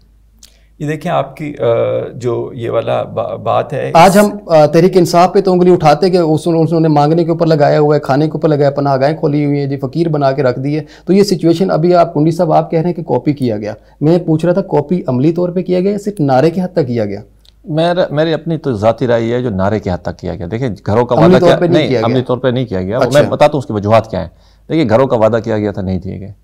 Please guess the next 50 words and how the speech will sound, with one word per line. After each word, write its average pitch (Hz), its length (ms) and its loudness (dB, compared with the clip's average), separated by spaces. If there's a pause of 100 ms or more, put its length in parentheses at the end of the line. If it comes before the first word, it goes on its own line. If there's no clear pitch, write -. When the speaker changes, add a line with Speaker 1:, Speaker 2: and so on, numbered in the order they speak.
(460)
Speaker 3:
रोज़गार 113 400 2
का 117 100 -4
वादा 113 220 4
Speaker 2:
वो 175 60 4
Speaker 3:
किया 185 120 4
Speaker 2:
फिर - 80 2
Speaker 3:
गया। 151 140 6
Speaker 2:
कॉपी 165 160 2
तो 175 100 0
ना 175 120 0
ही, 151 100 2
Speaker 3:
नहीं, 135 100 4
Speaker 2:
चोरी 165 160 2
कर 156 160 2
लिया 127 160 0
ना - 80 2
Speaker 3:
नहीं, - 100 2
Speaker 2:
आपका। 117 120 2
Speaker 3:
मैं 120 440 -6
द-, 120 160 -4
गुजारिश 120 440 -4
तो - 60 -16
सुने। 90 220 -14
कहने 131 500 -10
का 135 80 -6
मकसद 117 260 -6
है, 135 80 -2
मैं 127 160 -6
उस 127 200 -8
नारे 117 240 -4
की 123 180 -4
रेलेवेंसी 104 520 -2
की 117 100 -4
बात 92 260 -4
कर 90 120 -8
रहा 92 100 -8
हूँ, 120 120 -8
जो 110 100 -6
आज 123 340 0
भी 127 220 -2
वो 107 180 -4
नारा 101 280 0
जो 98 140 -4
है, 95 220 0
वो 101 260 -2
आज 95 260 -2
भी 101 160 -6
रेलेवेंट 95 440 -4
है। 87 220 -8
Speaker 2:
हम्म। 127 220 -6